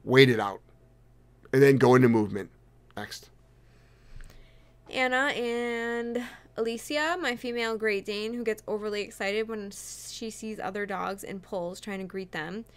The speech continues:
Speaker 2: She can also be overbearing when playing with another dog, even when they express boundaries."
Speaker 1: Yeah.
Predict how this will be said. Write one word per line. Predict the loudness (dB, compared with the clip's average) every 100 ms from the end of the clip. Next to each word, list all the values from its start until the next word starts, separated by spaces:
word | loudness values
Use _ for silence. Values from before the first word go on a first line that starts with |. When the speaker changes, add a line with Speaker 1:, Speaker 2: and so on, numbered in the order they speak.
| -20 _
Speaker 2:
She | -8
can | -4
also | -2 -4 -4
be | -4 -4
overbearing | -2 -4 -6 -4 -4 -6
when | -8 -10
playing | -10 -10 -8
with | -10
another | -10 -8 -8
dog, | -6 -6 -6 -8
even | -10 -8
when | -8 -8
they |
express | -10 -10 -10 -10
boundaries." | -10 -10 -8 -10 -6 2
Speaker 1:
Yeah. | 4 4 2